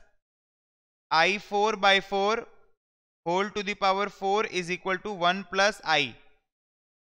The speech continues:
ठीक है? तो one plus zero point one by four whole to the power four is equal to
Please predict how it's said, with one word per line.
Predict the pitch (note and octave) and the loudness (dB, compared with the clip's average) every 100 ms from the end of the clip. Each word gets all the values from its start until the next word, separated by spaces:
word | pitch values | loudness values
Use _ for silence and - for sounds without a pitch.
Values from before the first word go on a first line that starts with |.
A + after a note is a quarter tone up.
| - | -10
ठीक | F#3 G#3+ | -4 0
है? | A3+ - _ _ _ _ _ _ E3 | 0 -4 _ _ _ _ _ _ -6
तो | |
one | D#3 F3 G#3 G3+ | 2 2 0 -2
plus | G3+ G#3+ F#3 | 2 2 0
zero | F3 F3+ G3+ - | -2 -2 -2 -2
point | G3 G3+ G3 F#3 | -2 -2 -2 -2
one | F#3+ G#3 | -2 0
by | F#3 F#3 F#3 - | 2 2 2 -2
four | G3+ F3 A#2+ B2 _ _ _ _ _ _ _ _ D#3+ | 0 2 0 -8 _ _ _ _ _ _ _ _ -4
whole | F3 F#3+ G3 | -2 -2 -4
to | |
the | F#3+ G3 F#3+ | -6 0 0
power | F#3+ G3 | 2 0
four | - F#3+ G3 G#3 - E3 | -4 -2 0 -2 -2 -4
is | D#3+ E3+ | -4 -6
equal | - F#3 | -2 -4
to | F3+ | -4